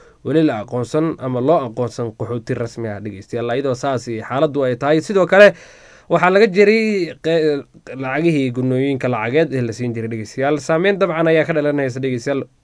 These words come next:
iyadoona hay-adda cunnada adduunka W F P aad u yareysay gargaarka samafalka la siiyo qaxootiga Dadaab, dhegeystayaal, oo cunnada ay qaybta, qaybka ka tahay ama raashinka. Haddaba saameynta arrintaas ka dhalan karta waxaa ka hadlay Maxamed Cabdi Calow,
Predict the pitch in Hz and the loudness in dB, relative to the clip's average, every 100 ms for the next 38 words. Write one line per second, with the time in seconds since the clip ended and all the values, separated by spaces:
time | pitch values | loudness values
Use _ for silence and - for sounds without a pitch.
0 | _ _ 123 139 131 117 113 - _ - | _ _ -6 -2 0 -2 -6 -16 _ -6
1 | 127 139 127 110 127 127 120 123 123 135 | -4 -2 -2 -2 -2 -2 -4 -4 -2 0
2 | 139 127 123 143 156 156 156 147 143 135 | 0 -2 -2 -2 2 2 4 2 2 2
3 | 175 170 - _ - 127 165 127 - 110 | 0 0 -10 _ -8 0 2 2 -2 -6
4 | 120 123 135 156 131 117 - _ - 113 | -4 -4 -2 -4 -4 -6 -12 _ -10 -8
5 | 123 113 123 117 131 127 110 113 117 113 | -6 -4 -4 -6 -4 -4 -4 -4 -4 -4
6 | 107 104 - 120 127 123 127 165 143 104 | -6 -8 -8 -4 -2 -2 2 2 2 -2
7 | 123 120 127 110 120 - 104 107 127 123 | -4 -4 -4 -4 -8 -10 -12 -6 -6 -4
8 | 117 98 - 113 - 107 110 104 107 160 | -8 -8 -10 -12 -8 -8 -6 -6 -4 -4
9 | 147 - _ - - - - - - - | -4 -8 _ -20 -20 -20 -20 -20 -16 -10
10 | 139 160 214 214 170 180 170 196 190 170 | 0 4 6 6 6 4 6 6 6 4
11 | 175 170 143 160 143 147 123 113 139 127 | 4 0 -2 0 0 0 -4 -4 -2 0
12 | 127 151 139 139 156 151 139 - 165 175 | -2 -2 -2 2 4 4 2 2 2 6
13 | 165 151 - - 156 139 135 131 131 | 4 2 -6 0 0 2 0 2 0